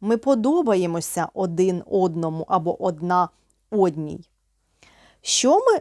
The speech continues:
робимо зараз? Зараз ви слухаєте аудіотексту, потім ми його перекладаємо і розбираємо всю виділену лексику, яка у нас дана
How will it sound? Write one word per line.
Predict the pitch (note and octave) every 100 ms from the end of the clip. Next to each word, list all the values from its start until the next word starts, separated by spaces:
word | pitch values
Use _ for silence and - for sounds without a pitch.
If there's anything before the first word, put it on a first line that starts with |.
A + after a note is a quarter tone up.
| -
робимо | G3 G#3+ A#3+ B3+ A#3+ A#3+ -
зараз? | G3 F3 F3 D#3+ D#3 - - _ _ _ -
Зараз | F#3+ A3+ C4+ A#3+ F3 E3 - -
ви | G3 F3+ A#3+ G#3 E3+ -
слухаєте | - A3 B3 G#3+ - D#3 D3+ - E3 -
аудіотексту, | A3 F#3+ F3 D#3+ E3 E3 - F#3 E3+ - - B3 D4+ _ _ _ _ - - - _
потім | - C#4 G#3 - F#3
ми | F#3+ A#3
його | G#3+ F#3 F3 G3 G3
перекладаємо | - A#3 A3 F3 E3+ E3+ D#3+ D#3+ D#3 E3 A3+ F#4 A#4+ _ _ _ _
і | C4 B3
розбираємо | G3+ F3 F3 F#3 G3 F#3 E3+ E3+ E3+
всю | - - G#3 A#3 F#4 - _
виділену | F#3 F3 F#3+ F3+ G#3 C4 D4 F4 F4 _ _
лексику, | G3+ A3 F3 - - - E3
яка | F3+ F3+ G3+
у | F3+
нас | F3 E3+ E3
дана | E3 D#3 D#3 G#3